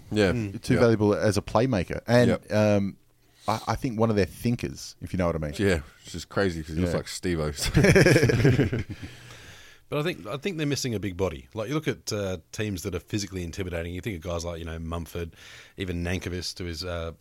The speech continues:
Speaker 3: credit, um, Dusty Martin, all those guys. They can, you know, people are. If he's standing toe to toe with you, you're thinking you're a bit worried.
Speaker 2: Well, I tell
Speaker 1: Mm.
Speaker 2: you what, with, um, you know, some of their aging players like Murphy and Cruiser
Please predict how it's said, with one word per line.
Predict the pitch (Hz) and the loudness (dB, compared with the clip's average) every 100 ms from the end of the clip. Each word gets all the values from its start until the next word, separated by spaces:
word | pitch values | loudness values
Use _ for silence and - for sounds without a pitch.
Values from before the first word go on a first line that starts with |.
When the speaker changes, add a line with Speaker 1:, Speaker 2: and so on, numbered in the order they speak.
| _ | _
Speaker 3:
credit, | - 92 92 - - - - - | -8 -6 -6 -10 -20 -18 -12 -6
um, | 82 82 82 82 82 - | -4 -4 -4 -6 -10 -12
Dusty | - 85 - | -8 -8 -6
Martin, | 87 90 85 92 90 | -4 -2 -4 -6 -8
all | 92 92 | -8 -4
those | 92 92 | -4 -4
guys. | 80 76 82 | -8 -10 -12
They | - 95 | -8 -8
can, | 101 95 85 - _ _ | -4 -6 -8 -14 _ _
you | - | -16
know, | - - _ | -16 -18 _
people | 156 156 101 95 | -6 -4 -4 -2
are. | 85 82 - - - - _ _ _ _ _ _ | -4 -6 -12 -20 -20 -20 _ _ _ _ _ _
If | 107 | -2
he's | 156 - | 0 0
standing | 131 113 | 0 -2
toe | 95 110 | 0 -2
to | 90 | 0
toe | 110 | 0
with | 92 | 0
you, | 80 | -2
you're | 87 | -4
thinking | 101 98 90 | -4 -4 -4
you're | 101 | -2
a | 104 | -2
bit | 87 | -4
worried. | 80 - - - - - | -8 -10 -18 -20 -20 -4
Speaker 2:
Well, | 202 | -2
I | 196 | 2
tell | 269 | 4
Speaker 1:
Mm. | |
Speaker 2:
you | 254 | 6
what, | 180 - - | 6 4 2
with, | 240 - - | -4 -4 -4
um, | 160 151 139 95 | -2 0 -2 -2
you | 127 | 0
know, | 117 | 2
some | 147 | 2
of | 143 | 2
their | 98 | 4
aging | 104 120 113 | 4 2 -2
players | 117 143 175 - | 0 0 -2 -2
like | 95 - | -2 -2
Murphy | 107 113 117 107 | 0 2 2 0
and | 95 | -2
Cruiser | - 101 107 110 107 113 | 0 0 0 0 -2 -2